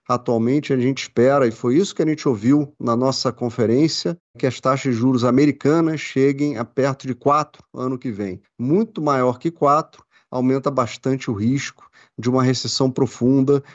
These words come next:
e isso seria ruim pra gente. Então, temos que monitorar de perto,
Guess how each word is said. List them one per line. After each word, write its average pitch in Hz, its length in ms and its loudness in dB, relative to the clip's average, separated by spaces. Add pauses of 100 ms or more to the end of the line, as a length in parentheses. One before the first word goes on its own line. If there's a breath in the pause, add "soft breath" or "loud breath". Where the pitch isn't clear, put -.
(160 loud breath)
e 117 120 2
isso 143 220 0
seria 143 300 2
ruim 131 180 2
pra 143 160 0
gente. 110 320 -2
Então, 147 340 -2
temos 143 240 0
que - 120 -6
monitorar 127 640 2
de 117 100 -10
perto, 120 540 0